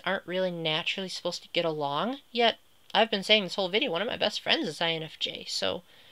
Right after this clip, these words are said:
you might be wondering how it is that we get along so well. And I think what it is, is that she appreciates me being able to factualize things that she might consider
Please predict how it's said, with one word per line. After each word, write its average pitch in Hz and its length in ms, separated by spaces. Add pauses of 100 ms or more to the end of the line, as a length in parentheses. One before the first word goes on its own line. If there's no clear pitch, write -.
(220)
you 220 80
might 247 180
be 247 80
wondering 240 340
how 190 280
it 285 80
is 262 240
that - 160
we 208 200
get 165 200
along 214 380
so 185 180
well. - 360 (180)
And 202 80
I 220 60
think 294 240
what 220 280
it 196 140
is, 180 580
is 180 260
that 175 500 (760)
she 262 300
appreciates 226 1200 (460)
me 233 200
being 208 320
able 202 280
to 196 400 (520)
factualize 240 920
things 196 260
that - 120
she 220 200
might 202 260
consider 190 560